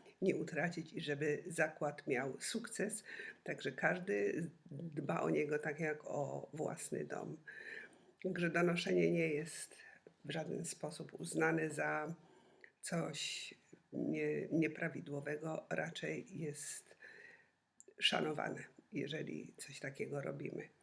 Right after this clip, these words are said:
Australijczycy również nie piją często, y, prawie w ogóle, rzadko, może młodzi ludzie nie piją wódki, raczej piją piwo. Piwo jest ogromnie popularne i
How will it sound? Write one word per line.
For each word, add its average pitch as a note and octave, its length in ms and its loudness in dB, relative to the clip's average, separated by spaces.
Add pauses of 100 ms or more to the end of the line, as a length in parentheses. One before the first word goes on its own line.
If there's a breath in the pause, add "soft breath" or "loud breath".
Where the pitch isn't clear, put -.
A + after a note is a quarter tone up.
(380)
Australijczycy G3 800 4
również F3+ 640 4 (140)
nie F3 200 10
piją F#3 400 4
często, F3 800 0
y, E3 360 -4 (180)
prawie F3+ 280 2
w E3+ 80 -4
ogóle, D3+ 380 -4 (320)
rzadko, F3 600 0 (420 loud breath)
może E3 180 0
młodzi D#3+ 340 2
ludzie D#3 300 2
nie D#3 100 4
piją D#3 320 0
wódki, G#3 560 -2 (460 loud breath)
raczej E3 380 2
piją D#3+ 360 -2
piwo. C#3+ 480 -4
Piwo E3 260 -4
jest D3 180 -4
ogromnie D#3 480 -2
popularne D#3+ 800 -2 (760 loud breath)
i D3 440 -2